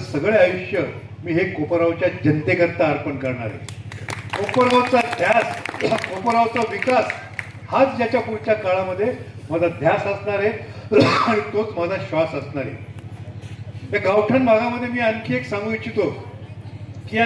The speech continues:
गावठाण भागामध्ये लोकांच्या काही फार अपेक्षा नसतात हो, छोट्या छोट्या अपेक्षा असतात. मुकुंदजी, अजिबात अपेक्षा नाही, तुम्ही काही काळजी चिंता करू नका.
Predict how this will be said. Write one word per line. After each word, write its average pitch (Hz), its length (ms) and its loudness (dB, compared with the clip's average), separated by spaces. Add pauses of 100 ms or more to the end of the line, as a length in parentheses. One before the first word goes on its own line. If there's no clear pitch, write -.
गावठाण 196 400 2
भागामध्ये 220 520 2 (580)
लोकांच्या 262 440 2
काही 277 120 8
फार 254 240 0
अपेक्षा 262 360 2
नसतात 269 360 4
हो, 233 140 0 (920)
छोट्या 233 220 4
छोट्या 277 240 8
अपेक्षा 262 340 4
असतात. 220 360 0 (400)
मुकुंदजी, 262 360 4
अजिबात 262 460 6
अपेक्षा 262 380 -2
नाही, 247 200 -2 (560)
तुम्ही 226 140 -6
काही 240 120 -2
काळजी 208 320 2 (100)
चिंता 226 240 0
करू 240 220 -2
नका. 240 360 2